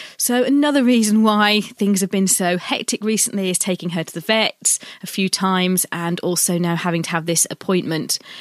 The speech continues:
next Wednesday. Um, hopefully they'll be able to see what they need to. I'm just so thankful I have pet insurance, so,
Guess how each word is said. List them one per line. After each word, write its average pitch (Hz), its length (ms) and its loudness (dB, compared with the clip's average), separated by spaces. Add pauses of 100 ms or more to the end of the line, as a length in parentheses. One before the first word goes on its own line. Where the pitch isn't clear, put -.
(380)
next - 480 -2
Wednesday. 180 720 2 (680)
Um, 202 180 2
hopefully 202 880 0
they'll 190 160 0
be 190 100 0
able 185 300 0
to 180 100 0
see 190 220 2
what 185 100 0
they 185 140 0
need 196 260 0
to. 202 240 -2
I'm 180 160 -2
just 180 180 0
so 175 140 0
thankful 196 560 -2
I - 80 -2
have 160 300 -6
pet - 240 -2
insurance, 254 720 2
so, 175 400 0